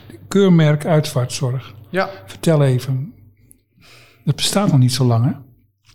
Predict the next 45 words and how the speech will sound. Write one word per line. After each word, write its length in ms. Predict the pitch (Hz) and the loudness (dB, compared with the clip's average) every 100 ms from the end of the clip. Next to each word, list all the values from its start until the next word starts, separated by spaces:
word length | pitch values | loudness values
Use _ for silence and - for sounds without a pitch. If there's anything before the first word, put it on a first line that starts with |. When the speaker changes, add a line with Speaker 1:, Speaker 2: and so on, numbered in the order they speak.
| _ _ | _ _
Speaker 2:
Nou, 520 | 147 151 165 165 165 | -10 -4 0 0 0
sinds 220 | 147 151 - | 0 -2 0
tweeduizend 420 | 151 139 131 131 | 0 0 -2 -2
zeven. 580 | - 151 127 110 151 - - - _ _ | -2 0 -2 -4 -8 -10 -20 -20 _ _
Eh, 100 | 147 | -12
eigenlijk, 520 | 135 - 156 156 151 | -12 -8 -6 -6 -8
Speaker 1:
En 60 | - | -10
Speaker 2:
eindelijk 180 | 143 185 | -6 -2
Speaker 1:
vergeleken 480 | 196 151 139 135 127 | -2 0 0 0 0
met 140 | 123 | 0
die 180 | 151 170 | 0 0
acht, 340 | 117 - 135 | -2 -4 -4
acht 200 | 143 - | -4 -4
generaties 420 | - 131 139 139 139 | 0 2 2 0 0
Speaker 2:
Ja, 240 | 139 135 135 - - - - - - - | 0 0 -2 -6 -12 -18 -20 -20 -20 -14
Speaker 1:
niet. 100 | 147 | -6
Speaker 2:
ja, 260 | 123 120 120 | -2 -2 -4
dat 140 | 135 | -6
klopt. 260 | 120 110 - | -8 -10 -8
Maar 100 | 120 | -6
er 60 | |
zijn 160 | 131 127 | -4 -4
ook 100 | 131 | -4
heel 160 | 139 147 | -2 -2
veel 160 | 143 | -2
uitvaartbedrijven 640 | 135 139 135 135 135 131 | -4 -6 -6 -4 -4 -4
na 200 | 135 135 | -2 -4
tweeduizend 420 | 135 131 117 113 113 | -4 -6 -4 -4 -6
zeven 160 | 110 113 | -8 -10
gestart. 340 | - 127 127 | -8 -8 -8
Dus 100 | 117 | -10
dat 180 | 131 120 | -10 -6
valt 200 | 139 135 | -6 -6
dan 100 | 127 | -8
ook 120 | 120 | -10
wel 100 | 107 | -14
weer 120 | 104 | -16
mee. 200 | 101 113 | -12 -4
Speaker 1:
All 100 | 139 | 0
right, 200 | 131 127 | 0 0
die 120 | 127 | 0
heb 100 | 123 | -2
jij, 300 | 127 113 107 110 | -2 -4 -4 -6
ja. 200 | 117 - - | -8 -8 -6
Speaker 2:
Ehm, 680 | 147 147 147 151 151 151 | -2 2 2 4 4 2